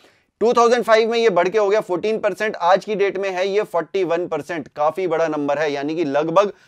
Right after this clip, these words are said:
आधे लोग पैसिव इन्वेस्टिंग कर रहे हैं, आधे लोग एक्टिव म्यूचुअल फंड्स के अंदर इन्वेस्ट कर रहे हैं। इंडिया का मार्केट बस थोड़ा सा यूएसए के पीछे चल रहा है, लेकिन यहाँ पे भी ट्रेंड लगभग सेम ही देखने को मिल रहा है।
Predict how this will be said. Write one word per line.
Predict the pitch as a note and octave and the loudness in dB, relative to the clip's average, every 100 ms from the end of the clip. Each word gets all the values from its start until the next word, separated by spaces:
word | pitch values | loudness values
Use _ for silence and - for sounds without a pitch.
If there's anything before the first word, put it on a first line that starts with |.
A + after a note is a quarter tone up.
| _ D3+ | _ 2
आधे | E3 F3+ | 4 6
लोग | G#3+ G#3+ F3 | 4 2 2
पैसिव | E3 G#3 G#3 | 0 2 0
इन्वेस्टिंग | G3+ G3+ - G#3 | 0 -2 -2 0
कर | G3+ | 0
रहे | F#3+ | 0
हैं, | G3+ | 2
आधे | E3 E3 F3 | 0 2 0
लोग | F#3+ F#3+ D#3+ | 0 -2 -4
एक्टिव | D#3+ - G#3 G3+ | -4 -2 -2 -2
म्यूचुअल | D3 D#3 F3 | -6 -4 -4
फंड्स | D#3+ D#3 C#3 | -4 -6 -4
के | |
अंदर | D#3+ E3+ | 0 2
इन्वेस्ट | C#3+ C3 C#3+ - | 2 -2 -2 -2
कर | C3 | -4
रहे | A#2+ A#2+ | -4 -6
हैं। | A#2 A#2 - - | -6 -8 -8 0
इंडिया | G3+ A#3+ | 4 6
का | B3 | 6
मार्केट | A3 G3+ G3 G#3+ | 4 4 4 4
बस | G3 G#3+ F3+ | 4 4 2
थोड़ा | F#3+ G3+ | 4 4
सा | G#3 | 2
यूएसए | E3 F#3 F#3+ G3+ F#3+ | 2 2 2 -2 0
के | G#3 | -2
पीछे | - E3+ E3 A3 | -2 -6 0 2
चल | F#3 E3 | 2 2
रहा | F3+ F3 | 4 6
है, | F3+ | 6
लेकिन | F#3+ C#3 E3 F#3 F#3 F#3+ | 4 2 -2 0 0 0
यहाँ | D#3 | -2
पे | D#3 F3 | -2 0
भी | F3+ | 0
ट्रेंड | F#3 E3 G3 | 0 -4 -2
लगभग | F#3+ D#3+ D#3+ D3 F#3+ F3+ | 0 0 0 0 0 0
सेम | D#3 D3+ | -4 -4
ही | D3+ F3 | -2 -2
देखने | D3 D3 | -2 -4
को | C#3 | -4
मिल | C#3 A#2+ | -4 -4
रहा | A2+ A#2+ | 0 2
है। | C3 B2 | 2 -2